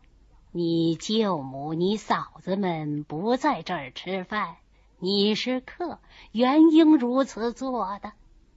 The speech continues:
黛玉才告了座，坐了。贾母叫王夫人也坐了，迎春姊妹三个告了座，迎春便坐右手第一，探春左手第二，惜春右手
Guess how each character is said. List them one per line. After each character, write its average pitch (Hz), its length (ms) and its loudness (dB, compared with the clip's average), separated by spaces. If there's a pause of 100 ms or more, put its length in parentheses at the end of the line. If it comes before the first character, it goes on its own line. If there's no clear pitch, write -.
(580)
黛 190 180 6
玉 165 160 -6
才 170 220 -8
告 202 320 -6
了 165 160 -10
座， - 220 -6 (180)
坐 277 340 2
了。 170 140 -16 (720)
贾 370 280 8
母 269 120 6
叫 302 140 2
王 269 400 6
夫 403 120 0
人 262 200 2
也 202 140 0
坐 196 320 -4
了， - 160 -20 (360)
迎 320 160 8 (160)
春 466 240 4
姊 226 160 0
妹 214 140 2
三 196 240 -4
个 175 100 -6
告 185 280 -2
了 143 180 -20
座， 196 220 -10 (500)
迎 330 320 6
春 311 340 0 (160)
便 214 220 2
坐 208 160 -4
右 262 320 2
手 156 240 -10
第 208 140 -8
一， 160 360 -10 (300)
探 202 380 -2
春 220 380 -4
左 226 320 0
手 214 300 -6
第 185 220 -8
二， 131 300 -4 (180)
惜 381 320 2
春 330 380 4
右 330 280 4
手 - 280 -10